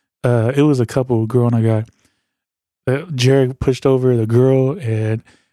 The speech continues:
they went back. They were mumbling some shit, and I,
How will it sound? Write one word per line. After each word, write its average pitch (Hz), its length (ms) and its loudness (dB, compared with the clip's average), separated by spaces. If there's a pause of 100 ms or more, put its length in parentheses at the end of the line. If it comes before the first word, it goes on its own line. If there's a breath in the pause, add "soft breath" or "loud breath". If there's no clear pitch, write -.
(200 soft breath)
they 127 140 2
went 123 260 0
back. 117 240 0
They 117 200 0
were 113 100 2
mumbling 120 320 2
some 120 180 0
shit, 127 380 -2 (560 loud breath)
and 120 240 0
I, 143 200 -2